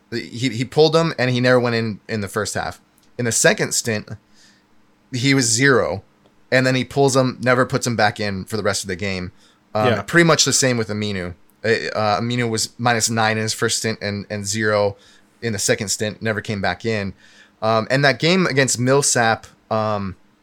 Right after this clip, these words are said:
Speaker 1: I think that was just, I, I, I'm not,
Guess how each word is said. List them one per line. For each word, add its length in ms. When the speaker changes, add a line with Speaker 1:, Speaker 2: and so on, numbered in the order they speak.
Speaker 1:
I 100
think 140
that 80
was 140
just, 340
I, 100
I, 180
I'm 120
not, 200